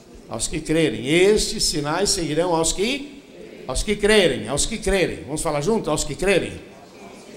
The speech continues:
Aos que crerem, não é aos que duvidam. "Estes sinais seguirão aos que crerem." A gente não faz milagre, a gente acredita no milagre e o Senhor executa o milagre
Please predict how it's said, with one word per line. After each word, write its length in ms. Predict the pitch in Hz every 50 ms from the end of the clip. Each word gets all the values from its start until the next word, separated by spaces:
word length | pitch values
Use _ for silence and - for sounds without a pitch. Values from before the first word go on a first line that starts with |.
| - - - -
Aos 140 | - - -
que 120 | - 180
crerem, 800 | 202 - - 214 214 214 208 196 185 165 135 117 104 - - - 107
não 140 | 113 117 123
é 180 | 139 156 170
aos 520 | 185 196 196 208 233 233 196 123 - - -
que 160 | - 214 214
duvidam. 680 | 175 240 220 - 226 240 233 226 - 160 160 131 107 104 101 - - - - - - - - - -
"Estes 840 | 151 151 160 180 190 202 208 214 220 214 - - - 214 226 226 208 -
sinais 1040 | - - - 160 151 147 139 135 143 151 170 180 185 190 196 202 208 214 220 226 220
seguirão 1120 | - - 208 180 165 135 147 147 139 143 151 165 175 185 190 196 220 247 269 294 294 294 - - - - - - - -
aos 260 | - 110 123 - -
que 160 | - 180 185 170
crerem." 720 | 175 190 190 196 202 208 208 196 175 156 139 - - -
A 60 | 104 104
gente 300 | - 151 156 151 - 214
não 100 | 220 202 -
faz 340 | - 202 214 233 262 208 190
milagre, 640 | 214 202 175 180 180 180 170 151 127 120 107 101 - - - - - - - 139
a 80 | 147
gente 260 | 139 156 185 165 -
acredita 760 | 190 175 - 185 165 160 151 135 - - 302 339 330 302 254 233
no 80 | 220
milagre 640 | 202 185 175 165 170 180 196 208 208 214 208 208 220
e 40 | 226
o 60 | 214
Senhor 400 | - - 202 196 185 196 214 214
executa 880 | 202 202 - - 185 175 - - - - 254 302 330 320 320 - - 185
o 80 | 185 185
milagre 840 | 185 180 165 147 147 147 147 147 147 147 165 170 185 180 175 -